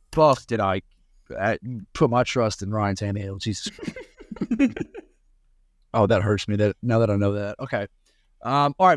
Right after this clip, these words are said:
bold predictions for Sunday. I will start, and I think it kinda goes back to our, our, our beginning of the podcast, talking about Derrick Henry.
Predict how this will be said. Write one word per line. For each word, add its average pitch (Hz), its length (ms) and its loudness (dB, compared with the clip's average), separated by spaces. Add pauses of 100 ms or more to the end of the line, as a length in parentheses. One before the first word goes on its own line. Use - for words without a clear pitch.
bold 196 260 2
predictions 180 440 0
for 160 80 0
Sunday. 139 420 0
I 127 160 2
will 165 160 2
start, 107 540 -2 (100)
and 123 100 -4
I 123 80 2 (120)
think 151 340 -2
it 127 100 -4
kinda 147 160 2
goes 131 120 0
back 135 160 2
to 135 80 -2
our, 127 160 2
our, 127 260 2
our 123 220 -2 (240)
beginning 135 280 2
of 113 60 -2
the - 20 -20
podcast, 120 380 0
talking 127 140 -2
about 110 100 0
Derrick 117 220 -2
Henry. 127 360 0